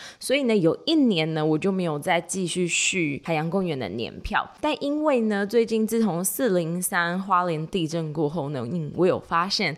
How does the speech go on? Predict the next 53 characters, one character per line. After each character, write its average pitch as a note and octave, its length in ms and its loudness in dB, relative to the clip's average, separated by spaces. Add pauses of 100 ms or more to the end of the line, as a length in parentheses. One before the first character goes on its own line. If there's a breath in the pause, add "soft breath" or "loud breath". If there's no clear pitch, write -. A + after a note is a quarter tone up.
(300 loud breath)
来 F3 200 -4
花 C4 280 0
莲 F3 300 0
的 E3+ 140 -2
观 F3 140 0
光 F#3 160 -4
客 G3 120 -2
真 E3+ 140 -2
的 D#3+ 80 -2
变 D#3 220 -2
很 - 200 -8
少， - 300 -2 (140)
那 B3 180 0
我 D#3 100 6
就 F3+ 140 2
决 E3 180 2
定 E3+ 160 0
好， - 340 -2
那 G3 120 0
我 D3+ 100 2
要 C#3 140 2
去 G3+ 100 0
办 E3+ 200 0
海 - 240 -4
洋 C#3+ 260 -4
公 F#3+ 180 2
园 D3+ 160 0
的 F2+ 100 -4
年 G2 440 -8
票。 - 400 -2 (240 loud breath)
暑 C#3 360 -4
假 D#3 380 0
跟 G3+ 420 -2
假 E3 280 -2
日 F3+ 300 0
我 F3 60 0
不 G3 120 0
可 F#3+ 300 -2
能 D#3 300 -6
带 F3 340 0
米 C#3+ 580 -2
宝 E3 160 2
他 E3+ 140 -4
们 D#3+ 160 -2
去 F#3 140 -4
海 C#3 220 -2
洋 F2 280 -10
公 D3+ 220 -6
园， B2 160 -8 (160 loud breath)
就 G#3 100 0
是 G3+ 140 -4
因 F#3+ 80 -2
为 G3+ 100 0